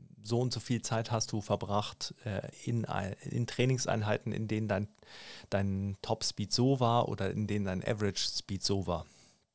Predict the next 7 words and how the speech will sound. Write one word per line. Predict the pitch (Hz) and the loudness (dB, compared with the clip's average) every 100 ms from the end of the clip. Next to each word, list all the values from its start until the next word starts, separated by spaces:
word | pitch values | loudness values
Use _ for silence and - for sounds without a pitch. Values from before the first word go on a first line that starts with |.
| _ _ _ _ _ - - - - - - _ _ - | _ _ _ _ _ -18 -14 -14 -14 -18 -20 _ _ -4
Man | 110 | 2
kann | 135 147 | 4 6
das | 151 139 | 6 4
Ganze | 123 139 135 | 4 4 4
natürlich | 117 - 127 110 - | 2 2 0 -2 -4
auch | 110 - - | -6 -8 0
indirekt | 202 220 170 107 127 117 - | 4 4 4 0 0 -2 -4